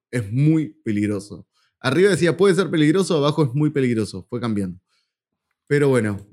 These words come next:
acá está nuestro querido Kuma nuevamente apareciendo,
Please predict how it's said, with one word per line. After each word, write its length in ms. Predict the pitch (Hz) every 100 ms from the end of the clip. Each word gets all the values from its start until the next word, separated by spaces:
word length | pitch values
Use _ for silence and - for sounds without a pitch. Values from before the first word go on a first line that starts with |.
| -
acá 240 | 120 151
está 420 | 139 - 131 123
nuestro 300 | 113 113 117 104
querido 340 | 110 120 113
Kuma 260 | 123 123 113
nuevamente 580 | 110 104 104 107 107 110
apareciendo, 920 | 98 92 92 - 107 113 123 123